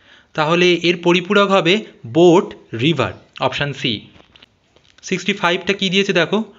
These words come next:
choose the right option which will complete the first word and begin the second word। দেখো এখানে সঠিক উত্তরটা হবে কিন্তু অপশন এ, রিপ। তাহলে যদি আমরা রিপটা বসাই তাহলে কি হবে? প্রথম বাক্যটা হবে স্ট্রিপ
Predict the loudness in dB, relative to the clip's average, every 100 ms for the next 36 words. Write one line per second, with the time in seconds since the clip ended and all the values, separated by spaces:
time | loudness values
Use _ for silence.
0 | -20 -20 _ _ -6 -2 0 2 2 4
1 | 0 2 0 0 -2 -2 -2 -4 -10 _
2 | _ 0 0 -4 -10 -6 -6 -4 -6 -6
3 | -4 -4 -2 -2 -2 -2 -2 -2 -4 -2
4 | -2 -4 -10 -8 -6 -6 -4 -4 0 -2
5 | -2 -10 -20 -8 -6 -4 -6 -8 -14 -20
6 | -20 -20 -12 -4 -2 0 0 -4 -2 -2
7 | -2 -2 0 0 0 0 0 0 -2 -4
8 | 0 0 0 -6 -2 0 -2 -10 _ _
9 | -2 -2 -2 -2 -2 -4 0 0 2 0
10 | 0 0 -2 0 2 2 -2 -4 -4 0
11 | 2 4 2 0 0 0 0 -4 0 2
12 | 2